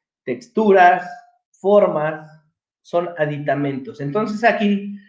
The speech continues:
nosotros sí podemos categorizar, por una parte,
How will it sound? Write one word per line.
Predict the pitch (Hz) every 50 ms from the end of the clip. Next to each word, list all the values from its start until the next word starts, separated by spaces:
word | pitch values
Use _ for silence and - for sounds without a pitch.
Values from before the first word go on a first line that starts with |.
| _ _ _ _ -
nosotros | 180 180 233 226 220 254 247 254
sí | 254
podemos | - 254 247 233 240 240 240 220 -
categorizar, | - 190 - - 180 170 175 170 170 170 - - 214 208 190 175 - - - - - - _ _ _ _ _ _ 147
por | - 180 180
una | 196 214 226 226 - 226 -
parte, | 226 226 214 196 - - - 175 165 160 156 - - - -